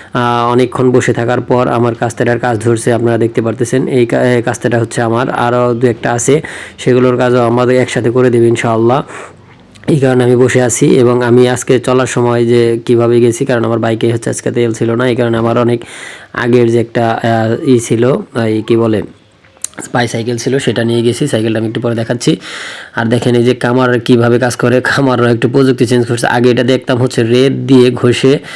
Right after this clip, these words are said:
তারপর হচ্ছে এগুলো ধার কাটা হতো, আর এখন তারা মেশিনের প্রযুক্তির মা-, ছোঁয়া লাগছে কামারের ঘরেও। আমি তো অবাক। এই কারণে সে, আহ, গ্রাইন্ডিং মেশিন দিয়ে এগুলো হচ্ছে, আহ, পরিষ-, আহ, পাতলা করে নিচ্ছে, কারণ এই মুখটা পাতলা করলে কি হয়,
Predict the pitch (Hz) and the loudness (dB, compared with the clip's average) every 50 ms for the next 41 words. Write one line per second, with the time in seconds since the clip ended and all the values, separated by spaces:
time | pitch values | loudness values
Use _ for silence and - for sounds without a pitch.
0 | - - - - _ _ - 117 117 113 123 127 120 120 120 120 120 - 127 123 | -16 -16 -18 -20 _ _ -2 -2 0 0 0 2 2 2 0 0 -2 0 0 2
1 | 117 120 120 120 110 117 117 117 117 123 117 120 113 120 120 - 143 156 143 120 | 2 2 2 0 0 0 -2 -2 -2 -2 -2 0 0 0 0 0 0 0 2 0
2 | 117 117 - - 120 120 120 107 92 123 117 - 123 120 117 117 113 113 117 117 | 0 0 0 -2 -2 -2 -2 -2 -4 -6 -6 -4 -2 0 0 0 2 2 2 0
3 | 113 - 127 123 123 117 117 131 127 123 131 123 - - 135 123 123 120 120 113 | 0 0 2 2 2 0 0 0 0 0 0 -2 0 0 0 2 2 2 0 -2
4 | - - 123 120 120 120 117 110 - - - 120 123 - - 120 113 123 120 113 | -2 -2 0 2 2 2 2 0 -2 -2 -2 -2 -2 0 -4 -2 0 0 0 0
5 | 110 107 110 113 107 120 131 151 - - - - - - - - 123 113 113 117 | -2 -2 -2 0 2 2 2 0 -2 -6 -16 -18 -18 -20 -10 -6 -2 0 0 0
6 | 113 123 117 113 113 113 117 131 139 - - - - - - - - - _ - | 2 2 2 2 2 2 2 0 -2 -6 -12 -14 -14 -16 -18 -18 -20 -14 _ 0
7 | 120 120 117 127 127 123 123 123 123 117 - - 127 120 123 127 - 135 120 117 | 0 0 2 2 0 2 2 2 2 2 0 0 2 2 2 2 2 0 0 0
8 | 110 117 - - 120 120 123 127 127 123 139 143 151 143 127 117 - - 135 131 | -2 -2 -2 0 0 2 4 4 4 4 4 4 4 4 2 2 2 2 2 4
9 | 131 127 127 131 143 - - 117 113 117 123 123 123 123 117 120 113 - - - | 4 4 4 4 4 4 2 2 2 4 4 4 2 2 2 0 -2 -2 -4 -2
10 | 117 120 - - - 127 123 120 117 - - 127 127 123 117 - - 120 113 113 | 0 0 0 0 0 0 0 -2 -2 0 0 0 0 0 -2 -4 -2 0 0 0
11 | 113 110 - 123 135 - 156 147 143 139 143 135 120 110 - - - 113 113 113 | 0 0 -2 -4 -2 0 0 0 2 2 2 2 2 2 0 0 0 0 2 2
12 | 117 120 120 117 123 131 127 - 139 131 143 143 135 131 131 127 123 113 117 131 | 2 2 2 0 0 -2 -2 -2 -2 0 0 0 2 4 4 4 2 2 0 0
13 | 131 156 156 123 110 | 2 2 0 0 0